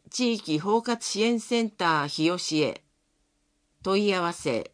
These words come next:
同センター、電話、零四二三零零の一四零五。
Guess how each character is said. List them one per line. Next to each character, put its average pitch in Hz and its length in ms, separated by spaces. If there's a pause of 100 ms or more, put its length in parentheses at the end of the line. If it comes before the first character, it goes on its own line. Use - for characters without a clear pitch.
(100)
同 226 320
セ 190 220
ン 180 80
タ 123 460 (180)
ー、 - 40
電 151 240
話、 123 220 (260)
零 233 300
四 226 380
二 151 220 (160)
三 220 400
零 220 260
零 175 240
の 123 340
一 185 300
四 233 260
零 170 260
五。 135 380